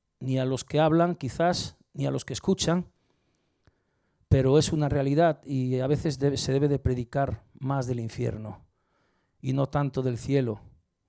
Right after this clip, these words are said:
porque los que ya somos creyentes, el cielo ya sabemos más o menos lo que hay. Pero la gente se sigue muriendo sin Dios y se van al infierno de cabeza. Y eso nos tiene que motivar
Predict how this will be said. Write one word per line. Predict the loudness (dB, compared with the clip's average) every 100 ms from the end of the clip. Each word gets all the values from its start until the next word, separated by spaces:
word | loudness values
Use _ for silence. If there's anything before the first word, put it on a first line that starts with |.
| _ _ _ -12
porque | -10 -6 -4
los | -4
que | -2
ya | -2
somos | -2 -4 -4
creyentes, | -4 -2 -2 -4 -6
el | -8
cielo | -4 -2 -2
ya | -4
sabemos | -4 -4 -4 -4
más | -6 -6
o |
menos | -6 -4 -6 -12 _ _ _ _ _ -12
lo | -10 -6
que | -6
hay. | -6 -8 _ _ _ _ _
Pero | -10 -8
la | -6
gente | -6 -6 -8
se | -8
sigue | -8 -6
muriendo | -6 -4 -4 -6
sin | -8 -4
Dios | 0 0 -2 -10 _ -12
y | -10
se | -6
van | -4 -4 -6 -10
al | -12 -10
infierno | -4 -4 -4
de | -6
cabeza. | -6 -8 -8 -12 -18 _ _ _ -10
Y |
eso | -6 -2
nos | -4
tiene | -2 -6
que | -4
motivar | -6 -4 0 0 0